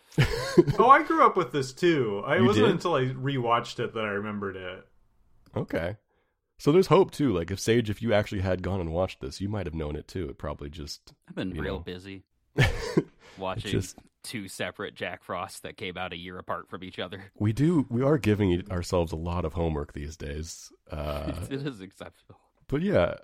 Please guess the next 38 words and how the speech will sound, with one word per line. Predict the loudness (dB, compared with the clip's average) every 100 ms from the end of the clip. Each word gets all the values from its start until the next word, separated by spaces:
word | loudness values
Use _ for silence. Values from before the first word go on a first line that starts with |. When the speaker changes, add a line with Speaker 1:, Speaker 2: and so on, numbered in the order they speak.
| _
Speaker 3:
Now, | -6 0
what | 2
Speaker 1:
Uh, |
Speaker 3:
happens | 4 2 0 -4
in | -4
this | -6 -6
original | -8 -8 -10
Jack | -10 -10 -10
Frost? | -12 -12 -14
Is | -12
it | -8
different | -8 -6 -6
than, | -6 -4
like, | -6 -8
Frosty | -6 -6 -6 -10
the | -14
Snowman? | -10 -6 -4 -4 -4 -4 -4 -8 -14 _ _ _
Speaker 1:
It | 2
Speaker 3:
Does | 2 2
Speaker 1:
is, |
it | 0
Speaker 3:
it | 0
Speaker 1:
is, | 0 -2 -4
it | 0
is | 0 -2
quite | -4 2 4
different. | 4 -2 0 0
Speaker 3:
inform | 0 0 -6 -10 _ _
Speaker 1:
It |
Speaker 3:
any | -4
of |
Speaker 1:
doesn't | 0 0 2 -2
Speaker 3:
the | -4
other | -6
ones | -6 -8
we | -6
watched? | -6 -6 -12 _ _ _ _ 2
Speaker 1:
No, | 6 6 4 0